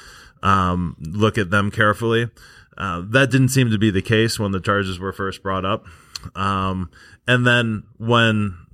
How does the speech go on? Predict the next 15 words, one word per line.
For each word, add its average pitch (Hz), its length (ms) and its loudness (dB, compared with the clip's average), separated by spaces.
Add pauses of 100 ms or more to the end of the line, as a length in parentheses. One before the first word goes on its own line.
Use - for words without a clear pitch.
(460)
you, 120 120 -2
you 131 320 2
should 110 360 -4 (180)
at 117 100 -8
least 131 380 0
afford 110 520 0
the 104 100 -2
man 98 380 0
an 95 160 -4
opportunity 101 880 -2
to 101 560 0 (340)
state 107 440 0
his 92 220 2
innocence 101 840 -2
or 98 500 -2